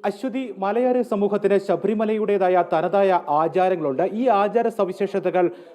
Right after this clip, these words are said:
മല കയറി വരുന്ന വിവിധ ആരാധനാ കേന്ദ്രങ്ങളിൽ അവർ പൂർത്തീകരിക്കാറുണ്ട്.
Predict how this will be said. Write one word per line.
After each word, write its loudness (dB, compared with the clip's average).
മല 4
കയറി 2
വരുന്ന 0
വിവിധ -2
ആരാധനാ 0
കേന്ദ്രങ്ങളിൽ -2
അവർ 0
പൂർത്തീകരിക്കാറുണ്ട്. 0